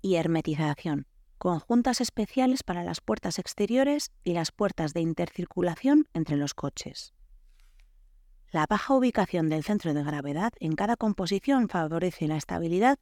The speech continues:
durante la marcha del tren. En cuanto al acceso al tren, se destaca su facilidad. En andenes de cincuenta y cinco centímetros de altura,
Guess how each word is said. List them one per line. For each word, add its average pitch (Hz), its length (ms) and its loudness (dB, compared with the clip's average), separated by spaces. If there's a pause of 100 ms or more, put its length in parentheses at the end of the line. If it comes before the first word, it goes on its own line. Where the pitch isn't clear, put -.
(100)
durante 160 320 0
la 156 80 0
marcha 160 340 0
del 139 140 -6
tren. - 240 -20 (1160)
En 170 180 -2
cuanto 151 260 0
al 147 100 0
acceso 151 340 -4
al 143 100 -6
tren, 233 340 0 (400)
se - 200 -2
destaca 175 400 -2
su - 100 -4
facilidad. 143 560 -8 (680)
En 185 120 2
andenes 208 400 2
de 240 120 2
cincuenta 214 360 2
y 190 60 0
cinco 170 300 -4
centímetros 208 560 0
de 196 60 2
altura, 247 420 0